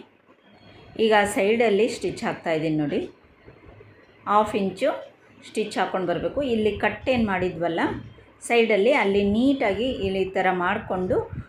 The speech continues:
ಆ ಮೂಲೆ ಹತ್ರ ಬಂದು ಸೂಜಿ ನಿಲ್ಲಿಸ್ಬಿಟ್ಟು ಆಮೇಲೆ ಇದನ್ನು ನಾವು ರಿವರ್ಸ್ ಮಾಡಿಕೊಂಡು ಮತ್ತೆ ಸ್ಟಿಚ್ ಹಾಕ್ಕೋಬೇಕು. ಆವಾಗ ಅಲ್ಲಿ ನೀಟಾಗಿ ಬರುತ್ತೆ. ಇವಾಗ ಸೂಜಿ ನಿಲ್ಲಿಸ್ಬಿಟ್ಟು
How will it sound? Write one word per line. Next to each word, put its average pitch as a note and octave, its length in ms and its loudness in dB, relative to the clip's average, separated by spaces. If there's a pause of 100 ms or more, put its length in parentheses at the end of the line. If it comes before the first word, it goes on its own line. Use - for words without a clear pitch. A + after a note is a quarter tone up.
ಆ G3+ 140 -4
ಮೂಲೆ A#3+ 340 4
ಹತ್ರ A3 340 0
ಬಂದು F#3+ 340 0
ಸೂಜಿ B3+ 380 -2
ನಿಲ್ಲಿಸ್ಬಿಟ್ಟು G3+ 760 -2 (600)
ಆಮೇಲೆ C4 480 4
ಇದನ್ನು F#3 400 0
ನಾವು F#3+ 280 0
ರಿವರ್ಸ್ B3 460 2
ಮಾಡಿಕೊಂಡು G3 540 -2
ಮತ್ತೆ G3+ 360 -2 (300)
ಸ್ಟಿಚ್ - 360 -4
ಹಾಕ್ಕೋಬೇಕು. E3 600 -2 (460)
ಆವಾಗ A3+ 280 4
ಅಲ್ಲಿ A3 300 4
ನೀಟಾಗಿ A#3+ 580 2
ಬರುತ್ತೆ. D#3+ 380 -2 (1400)
ಇವಾಗ F3+ 260 2
ಸೂಜಿ A3+ 320 0
ನಿಲ್ಲಿಸ್ಬಿಟ್ಟು G3+ 760 0